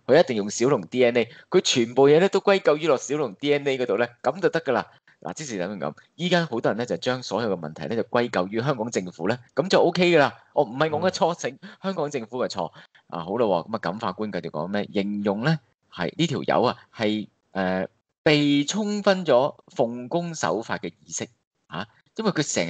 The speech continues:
Speaker 1: 日都強調自己呢，係支持法治。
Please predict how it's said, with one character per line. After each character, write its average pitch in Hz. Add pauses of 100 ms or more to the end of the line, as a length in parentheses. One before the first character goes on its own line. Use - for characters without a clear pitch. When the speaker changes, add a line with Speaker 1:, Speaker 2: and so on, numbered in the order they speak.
Speaker 1:
日 117
都 190
強 104
調 95
自 -
己 95
呢， 156
係 107
支 -
持 -
法 87
治。 -